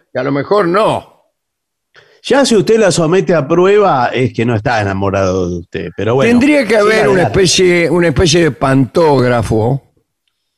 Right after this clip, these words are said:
Speaker 1: eh, destinado a saber si realmente alguien está enamorado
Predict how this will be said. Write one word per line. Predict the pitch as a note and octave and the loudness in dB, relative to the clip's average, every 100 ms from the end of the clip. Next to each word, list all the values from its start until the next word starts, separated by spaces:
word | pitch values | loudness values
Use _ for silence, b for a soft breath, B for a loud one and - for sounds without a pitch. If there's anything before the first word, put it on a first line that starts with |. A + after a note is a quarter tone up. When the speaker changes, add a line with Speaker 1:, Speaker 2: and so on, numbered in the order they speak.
| _ _ _ _ _ _ _ _ | _ _ _ _ _ _ _ _
Speaker 1:
eh, | G#2 F2+ E2+ - - | -6 -4 -6 -12 -18
destinado | - - B2 D3 C#3+ D3 D#3 F3+ F#3+ F3+ | -18 -12 -4 -2 0 0 2 2 2 2
a | D3+ | 2
saber | D#3+ E3+ F3+ D3+ D#3 F#3 _ _ _ _ _ _ _ _ | 2 2 4 2 2 -2 _ _ _ _ _ _ _ _
si | - - | -4 0
realmente | D#3 G3+ G3+ G3 C#3 - A2 A2 - | 2 2 2 2 0 0 -2 -2 -6
alguien | D3+ C#3 D3+ D3 | -4 0 2 2
está | A#2 - | 0 0
enamorado | B2+ A#2 A2 G#2 G2 E2+ E2 | 0 0 -2 -2 -4 -6 -8